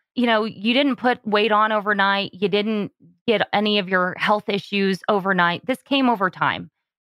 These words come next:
So you need to give yourself time to let your body finally correct itself. You're giving it the tools it needs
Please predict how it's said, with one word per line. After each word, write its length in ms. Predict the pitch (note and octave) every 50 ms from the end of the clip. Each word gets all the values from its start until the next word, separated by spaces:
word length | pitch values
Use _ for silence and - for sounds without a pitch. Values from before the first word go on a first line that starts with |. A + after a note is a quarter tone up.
| _ _
So 140 | - A#3+ A#3+
you 160 | B3 A3 A#3
need 140 | A#3 B3 A#3+
to 80 | G#3 G3+
give 240 | E3+ A#3 A3+ G3+
yourself 400 | G#3 G3 E3 - G3+ F#3 F3+ -
time 440 | _ F3 F3 E3+ E3+ E3 E3 D#3+ E3 -
to 140 | _ G#3+
let 260 | G3+ G3 G#3 G#3 - -
your 100 | G#3+ G3+
body 580 | E3+ D#3+ F3+ F3 F3 E3 E3 E3+ E3+ E3 D#3+ - _ _ _ _
finally 560 | G#3 F#3+ G3 G#3+ G#3+ G#3+ G#3+ G#3 G3+ G3 F#3+ E3
correct 500 | - - G3 F3 E3+ E3+ E3+ E3+ _ E3+
itself. 420 | D#3 - - _ D#3+ A2 A#2+ - _
You're 120 | F#3+ F3
giving 380 | E3 D#3 F#3+ G#3 G#3 A#3 A#3+ A#3
it 100 | A3 -
the 80 | G3
tools 320 | F#3 - - F#3+ F#3 F3 E3+
it 100 | F3+ -
needs 360 | F3+ E3+ E3 D#3+ D#3+ D#3